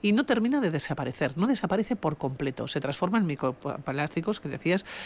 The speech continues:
y son la basura más desechada en todo el mundo. Hablamos de millones y millones de toneladas que terminan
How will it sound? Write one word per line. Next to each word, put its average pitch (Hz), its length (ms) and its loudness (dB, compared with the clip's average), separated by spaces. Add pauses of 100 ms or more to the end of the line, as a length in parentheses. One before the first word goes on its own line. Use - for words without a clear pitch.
(120)
y 175 80 2
son 214 140 4
la 185 60 4
basura 185 320 2
más 254 500 -2
desechada 170 800 0 (320)
en 143 120 -2
todo 214 320 0
el 123 140 -4
mundo. 120 320 -6 (300)
Hablamos 180 320 4
de 170 80 2
millones 190 500 2
y 156 60 -2
millones 151 460 0
de 143 220 0
toneladas 135 520 2 (240)
que 160 80 -2
terminan 151 480 2